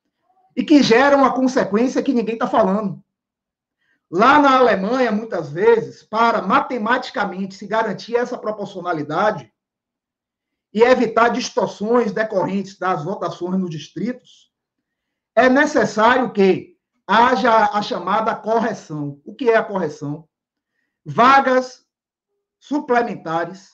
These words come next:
são criadas na Câmara dos Deputados, no hashtag, para se manter a proporcionalidade depois da eleição. Então, são quinhentos deputados federais na Alemanha.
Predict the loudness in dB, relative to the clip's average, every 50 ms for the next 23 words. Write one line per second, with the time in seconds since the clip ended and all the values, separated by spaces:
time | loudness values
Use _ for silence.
0 | _ _ _ _ -14 -14 -12 -10 -6 -4 -4 -2 -2 -2 -4 -4 -8 -12 -12 -12
1 | -10 -10 -8 -4 -4 -2 0 0 0 -2 -2 -4 -6 -4 -4 -6 -6 -8 -8 -4
2 | -2 -2 -2 -4 -4 -6 -4 -4 -4 -4 -6 -8 -8 -6 -4 -4 -4 -6 -8 _
3 | _ _ _ _ _ _ _ _ _ _ _ _ _ _ _ _ _ _ 2 2
4 | 2 2 0 -2 -6 -8 -10 -12 -14 -12 -6 -2 0 0 0 0 0 4 4 4
5 | 4 2 2 0 0 0 0 -4 -2 -2 0 0 0 0 0 0 0 2 2 2
6 | 0 -2 -4 -4 -4 -6 -4 -2 0 0 0 0 -2 -4 -6 -8 -6 -6 -8 -6
7 | -6 -6 -6 -6 -8 -8 -6 -4 -4 -4 -4 -2 -2 -4 -4 -4 -4 -2 -2 -2
8 | -2 -2 -4 -2 -2 0 2 2 2 2 2 0 0 2 2 2 2 0 0 -2